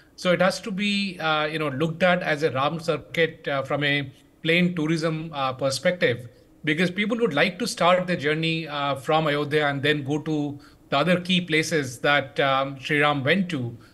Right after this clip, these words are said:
as per, uh, the legend. Uh, and I think, uh, therefore, the tourism has to be developed as a cross-state tourist, tourism and not just a city-focused tourism. Um, also, uh, it'll lead to other kinds of, um, you know, tourism. For example,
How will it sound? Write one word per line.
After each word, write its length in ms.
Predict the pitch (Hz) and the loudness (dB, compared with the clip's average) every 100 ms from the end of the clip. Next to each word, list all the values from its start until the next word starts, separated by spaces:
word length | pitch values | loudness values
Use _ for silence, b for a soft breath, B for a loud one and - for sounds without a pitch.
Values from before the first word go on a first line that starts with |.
| B | B
as 220 | 135 151 - | 0 0 2
per, 460 | 156 147 135 131 143 | 4 6 6 2 -4
uh, 340 | 143 139 131 | 0 2 0
the 120 | 127 | 0
legend. 460 | 127 160 165 104 - b b b _ - | 0 2 0 -2 -12 b b b _ 0
Uh, 260 | 139 151 | 2 4
and 120 | 160 165 | 4 2
I 80 | |
think, 340 | 175 208 202 190 | 2 0 0 2
uh, 80 | 160 | 4
therefore, 380 | 156 175 208 | 4 2 -2
the 100 | 185 | -6
tourism 380 | 180 170 175 202 | -6 -4 -2 0
has 140 | 175 175 | 0 0
to 80 | |
be 80 | 185 | -2
developed 380 | 156 147 170 170 | 0 2 2 2
as 140 | 151 | -2
a 60 | 160 | -4
cross-state 720 | - 165 190 - - 180 180 | -2 2 4 2 -2 -4 -2
tourist, 460 | 156 151 127 - - b b - | -2 0 0 -4 -12 b b -2
tourism 360 | 170 175 165 | 2 4 4
and 120 | 147 143 | 2 2
not 220 | 160 180 | 2 2
just 240 | 190 175 | -4 -4
a 80 | 180 | -4
city-focused 640 | 175 160 170 175 165 165 - | -2 0 0 0 0 -2 -2
tourism. 500 | 135 123 110 107 - B B B B - | -6 -4 -6 -8 -12 B B B B 0
Um, 480 | 143 151 156 151 156 | 4 6 4 2 0
also, 600 | 156 180 180 233 226 214 | 2 4 4 4 6 4
uh, 400 | 180 170 165 170 165 | 4 4 6 6 4
it'll 220 | 160 185 | 0 0
lead 220 | 190 196 | 0 -2
to 100 | 220 | -4
other 240 | 165 160 214 | -2 0 0
kinds 460 | - 151 196 214 | 2 2 2 0
of, 320 | 202 - - 175 | -2 -4 -4 2
um, 500 | 151 147 139 139 147 | 4 6 2 -2 -2
you 80 | |
know, 80 | 165 | -2
tourism. 420 | 165 151 175 226 | -2 -2 0 0
For 100 | 196 | 2
example, 640 | 175 170 175 175 180 170 | 2 4 2 2 -2 -2